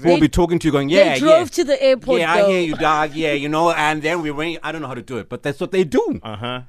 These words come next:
Speaker 1: So it goes back to the identity. I understand being influenced by African Americans. They've done amazing things.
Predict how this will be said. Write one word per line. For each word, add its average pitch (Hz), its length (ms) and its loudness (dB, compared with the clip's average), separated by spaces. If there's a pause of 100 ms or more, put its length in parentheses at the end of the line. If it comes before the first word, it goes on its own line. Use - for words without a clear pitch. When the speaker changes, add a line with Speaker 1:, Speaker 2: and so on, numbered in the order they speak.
(240)
Speaker 1:
So - 140 -4
it - 80 -2
goes 202 160 2
back 190 140 -4
to - 100 -16
the 175 100 -8
identity. 156 760 -4 (420)
I 175 60 -6
understand 156 460 -6
being 117 140 -4
influenced 123 460 -6
by 101 200 -6 (180)
African 110 340 -8
Americans. 101 460 -6
They've 92 160 -10
done 113 160 -4
amazing 110 520 -2
things. 104 320 -6